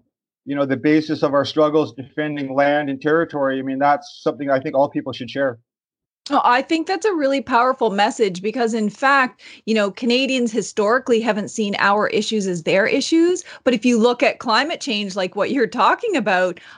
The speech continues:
Speaker 2: um, it's actually in their interest to stand behind us and support us, uh, in a whole bunch of ways, because we're the ones out there defending the lands and the waters and the plants and animals. So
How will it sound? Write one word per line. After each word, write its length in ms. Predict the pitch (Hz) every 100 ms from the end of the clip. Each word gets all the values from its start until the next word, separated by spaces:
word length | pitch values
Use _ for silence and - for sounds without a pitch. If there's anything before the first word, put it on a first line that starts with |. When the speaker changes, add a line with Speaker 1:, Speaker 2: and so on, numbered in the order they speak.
| -
Speaker 2:
um, 240 | 226 214 214
it's 160 | 269
actually 360 | 254 277 - 285
in 260 | - 269 254
their 160 | 226 -
interest 640 | 302 311 190 131 - -
to 100 | -
stand 400 | 214 - 226 226
behind 380 | 214 226 208 208
us 160 | 208 208
and 100 | 185
support 420 | 170 - 208 220
us, 360 | 208 208 208 - - -
uh, 180 | 208 202 190
in 80 |
a 60 | 208
whole 240 | - 220
bunch 420 | 180 - 254 381 370
of 200 | 240 175
ways, 420 | 180 165 180 160
because 340 | 202 233 190
we're 260 | 190 254 294
the 80 | 240
ones 300 | 202 196 196
out 200 | 202 190
there 140 | 190
defending 540 | 185 - 190 185 190
the 80 | 180
lands 400 | 180 180 196 185
and 80 | 180
the 80 | 165
waters 460 | 175 196 196 190
and 80 | 180
the 60 | 170
plants 360 | - 180 175
and 100 | 196 -
animals. 520 | 190 226 208 185 180
So 220 | 202 185